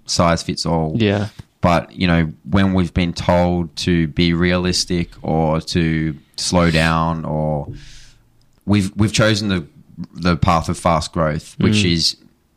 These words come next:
Speaker 1: certainly by far not clean and
Speaker 2: <laughs>
Speaker 1: structured and, and beautiful.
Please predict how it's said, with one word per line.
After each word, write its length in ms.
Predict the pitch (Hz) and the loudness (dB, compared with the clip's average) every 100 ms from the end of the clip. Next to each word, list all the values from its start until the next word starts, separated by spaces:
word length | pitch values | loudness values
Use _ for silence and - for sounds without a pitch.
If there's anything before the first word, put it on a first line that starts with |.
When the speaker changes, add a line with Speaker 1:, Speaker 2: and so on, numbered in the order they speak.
| _ - | _ -12
Speaker 1:
certainly 540 | - 98 85 85 76 - | -2 0 0 -2 -6 -10
by 260 | 71 - 78 | -4 0 0
far 400 | - 85 80 78 | 2 2 2 0
not 320 | 78 78 - _ - | -2 -4 -4 _ -16
clean 460 | - 92 87 85 82 | -4 -2 0 -2 -2
and 340 | 78 78 - - | -4 -8 -12 -12
Speaker 2:
<laughs> 40 | |
Speaker 1:
structured 600 | - - - 80 - 95 | -2 0 2 0 0 0
and, 400 | 85 82 85 80 - - 123 - | 2 0 -2 -4 -10 -12 -12 -6
and 160 | 87 | -6
beautiful. 600 | 87 104 110 - 78 82 | 0 0 0 -2 -4 -4